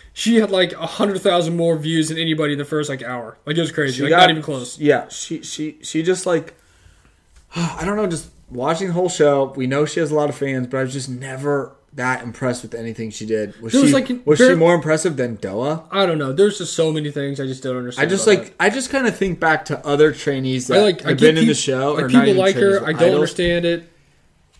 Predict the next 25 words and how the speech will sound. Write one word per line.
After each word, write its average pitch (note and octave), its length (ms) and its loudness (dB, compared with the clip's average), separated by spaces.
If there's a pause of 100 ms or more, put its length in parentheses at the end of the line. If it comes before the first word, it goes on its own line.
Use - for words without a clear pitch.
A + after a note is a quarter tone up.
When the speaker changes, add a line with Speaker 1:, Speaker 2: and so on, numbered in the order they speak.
(140)
Speaker 1:
Her C#3+ 160 -4
brother's E3+ 320 4
in D#3+ 100 -2
T E3+ 200 -2
X D#3+ 180 -2
T. D3+ 200 0
Maybe D3 200 -2
that C#3+ 100 0
has C#3 120 -4
something C#3 180 -8
to C#3 40 -8
do C3+ 120 -4
with C3+ 160 -2
Speaker 2:
Okay, A#3 220 8
Speaker 1:
it. G3+ 100 -6
I - 60 -8
Speaker 2:
like, F#3+ 80 2
Speaker 1:
don't, C#3+ 200 -2
I D#3 120 -6
just E3 180 -8
don't C#3+ 200 -2
understand. B2+ 440 -8
I C#3 40 -4
don't C3 140 -6
know. A#2 220 -12